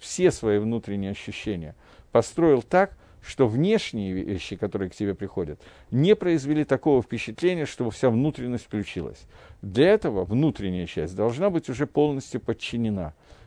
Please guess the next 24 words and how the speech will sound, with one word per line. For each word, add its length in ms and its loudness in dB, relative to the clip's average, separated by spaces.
Поэтому 320 4
здесь 320 -2
тебе 180 -6
нужен 380 -2
дат, 300 6
который 300 -2
подчинил 580 -4
внутренние 640 -2
виды 340 -4
соблазна, 640 2
для 160 -4
того, 180 0
чтобы 300 -4
справиться 640 4
с 40 -12
соблазнами 840 -2
верхнего, 680 -2
э, 200 2
внешними. 580 -2
Это 240 6
то, 160 4
что 200 -8
здесь 240 -2
говорится. 640 -2